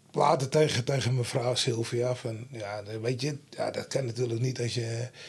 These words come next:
overal maar een beetje een zootje van maakt, dat je een grote hond bent, weet je. Dus je moet dingen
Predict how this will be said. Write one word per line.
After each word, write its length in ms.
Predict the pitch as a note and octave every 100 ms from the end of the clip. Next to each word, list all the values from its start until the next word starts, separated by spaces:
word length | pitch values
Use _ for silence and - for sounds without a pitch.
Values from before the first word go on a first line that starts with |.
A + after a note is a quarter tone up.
| - - -
overal 320 | B2+ A2+ A#2
maar 140 | A2+ A#2+
een 80 | A2
beetje 280 | A#2 A#2
een 80 | A#2+
zootje 380 | - B2+ D3+ C#3
van 160 | A#2 B2+
maakt, 160 | B2
dat 100 | A2
je 80 | G2+
een 60 | A#2
grote 380 | - C3 C3+ A#2+
hond 320 | A2+ D3 D3
bent, 240 | B2+ A2+
weet 160 | A2 G2+
je. 60 |
Dus 140 | G#2+ A#2
je 60 |
moet 200 | B2 C3 - -
dingen 320 | B2+ C3 B2